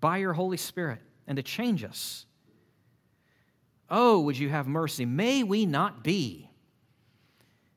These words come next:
imitators of the world,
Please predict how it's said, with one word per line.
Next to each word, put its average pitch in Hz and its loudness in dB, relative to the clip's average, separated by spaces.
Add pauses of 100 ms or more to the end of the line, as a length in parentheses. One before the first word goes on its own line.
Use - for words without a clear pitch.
(540)
imitators 117 -6
of 123 -12
the 113 -10
world, 107 -8